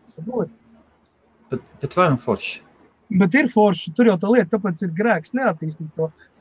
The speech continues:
Speaker 1: Kaut kā vajag izdomāt, kā to apvienot. Es saprotu, internet biznesa fórums. Es nerunāju tagad tikai par sevi. Man, man pēc tam var ienākt vēl pieci cilvēki, ja? Bet var uztaisīt tiešām baigi produktīvu kanālu arī,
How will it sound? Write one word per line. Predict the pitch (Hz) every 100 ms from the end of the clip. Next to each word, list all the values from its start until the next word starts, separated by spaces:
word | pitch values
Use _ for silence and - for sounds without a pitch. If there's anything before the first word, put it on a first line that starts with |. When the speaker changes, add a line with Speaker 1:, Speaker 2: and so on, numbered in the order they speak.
| 170
Speaker 1:
Kaut | - 349
kā | - 302
vajag | 247 254 208
izdomāt, | 277 208 202 175 165
kā | - 220
to | -
apvienot. | 214 240 165 156
Es | 160 -
saprotu, | 240 208 160 _ _ 190
internet | 233 240 196 165
biznesa | 165 226 196 156
fórums. | 190 196 175 233
Es | 320
nerunāju | 381 311 254
tagad | 240
tikai | 240 240
par | 185
sevi. | - 233 156 - _ _ 220
Man, | 269 -
man | 277 302
pēc | - 262 247
tam | 240
var | 269
ienākt | 254 185
vēl | 262 247
pieci | 190 185 156 -
cilvēki, | 208 175 135 -
ja? | 185 - _ _ _ 190
Bet | 170
var | 254
uztaisīt | 349 233 202 185
tiešām | - 359 - 196 165
baigi | 277 294 190
produktīvu | 220 320 269 - 214 202 160
kanālu | 302 302 233 202 240
arī, | 247